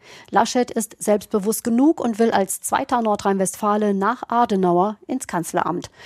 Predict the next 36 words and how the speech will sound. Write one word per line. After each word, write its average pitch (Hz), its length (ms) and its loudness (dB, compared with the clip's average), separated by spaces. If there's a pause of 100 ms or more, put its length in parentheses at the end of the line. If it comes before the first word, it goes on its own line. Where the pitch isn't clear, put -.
(220)
Außerdem 190 520 0 (240)
ist - 220 -6
er 208 180 2
der 170 160 2
Vorsitzende 175 720 -2
der 170 160 2
großen 180 540 -4
C - 180 -4
D 180 140 0
U 247 200 -2 (240)
und 247 200 -4
Söder 220 400 4
nur 202 220 4
der 190 360 0
einer 180 340 -2
Regionalpartei. 170 840 -4 (600)
Aber 233 240 4
auch 277 100 4
Söder 202 460 2
sieht 180 240 -6
seinen 170 260 0
Platz - 400 -4
nicht 202 240 -2
mehr 175 200 0
zwingend 202 420 0
in 180 180 -2
Bayern 190 400 4 (380)
und - 260 -8
wird 214 180 0
verhandeln 196 640 -2
wollen. 180 340 -8 (380)
Dabei 220 460 2
sollte 214 380 0
er 190 260 2
Armin 185 300 0
Laschet - 560 -4